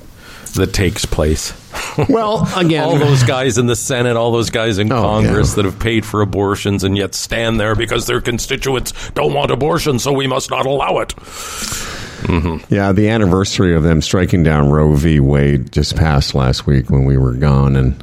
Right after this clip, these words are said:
Speaker 2: you know, I heard some hoopla around that. Again, you know, we're living in this country, like a lot of European countries, where abortion rights are still, you know, I,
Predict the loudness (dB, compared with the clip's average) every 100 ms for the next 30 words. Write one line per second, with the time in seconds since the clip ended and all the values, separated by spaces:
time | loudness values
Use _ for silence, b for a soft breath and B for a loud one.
0 | -8 0 2 2 2 0 0 2 0 -2
1 | -12 -18 B B B B B B B B
2 | B B -12 B 0 2 2 2 2 2
3 | 2 0 2 2 4 4 4 4 4 2
4 | 2 2 0 B B -4 0 2 4 4
5 | 4 4 4 4 4 4 2 4 4 2
6 | 2 2 2 2 2 4 4 2 2 2
7 | 2 2 2 2 2 2 2 4 2 2
8 | 2 2 2 0 2 2 2 2 0 2
9 | 0 2 2 2 2 2 -2 0 0 2
10 | 0 -2 B B B B B B B -18
11 | -20 -20 -20 -20 -20 -20 -20 -20 -20 -16
12 | -8 -2 0 0 0 0